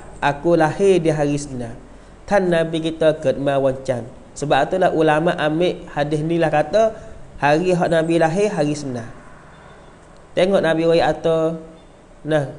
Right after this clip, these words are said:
Nabi royak kepada sahabat hak tanya kata, "Rena mung ya Rasulullah, puasa sokmo hari Senin." Nabi kata, "Hari Senin,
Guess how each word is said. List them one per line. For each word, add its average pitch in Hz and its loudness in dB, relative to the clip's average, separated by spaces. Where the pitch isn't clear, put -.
Nabi 151 0
royak 170 4
kepada 160 0
sahabat 156 0
hak 165 -2
tanya 156 -2
kata, 156 0
"Rena 151 2
mung 165 -2
ya 160 2
Rasulullah, 165 2
puasa 160 2
sokmo 165 0
hari 160 -4
Senin." 170 -2
Nabi 151 2
kata, 156 0
"Hari 156 0
Senin, 202 0